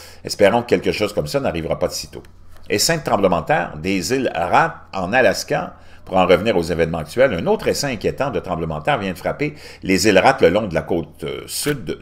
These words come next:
de l'Alaska. Bien sûr, sur toute la côte sud de l'Alaska est incluse, euh,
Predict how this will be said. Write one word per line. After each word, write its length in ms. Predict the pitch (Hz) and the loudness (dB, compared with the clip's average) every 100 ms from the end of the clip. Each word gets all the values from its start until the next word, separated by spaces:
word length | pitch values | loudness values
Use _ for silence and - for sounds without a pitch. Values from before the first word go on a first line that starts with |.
| 78 | 0
de 240 | 101 - - - - | 2 2 -4 -20 -8
l'Alaska. 880 | 76 120 120 101 - - 113 107 - - _ _ - - - - - - - _ _ _ - - - - - | 4 6 8 6 4 0 -2 -4 -14 -20 _ _ -20 -20 -20 -20 -20 -20 -20 _ _ _ -20 -20 -20 -20 -2
Bien 200 | 92 85 | 0 0
sûr, 300 | 123 143 - | 0 0 0
sur 180 | 92 | -4
toute 180 | - - | -6 -2
la 80 | 95 | -2
côte 200 | - 87 | 0 -4
sud 220 | - 117 | -2 0
de 60 | 90 | 2
l'Alaska 460 | 80 76 76 - 123 | 4 2 0 0 2
est 120 | 92 | 2
incluse, 440 | 76 110 120 85 | -4 -4 -4 -4
euh, 180 | 78 | -6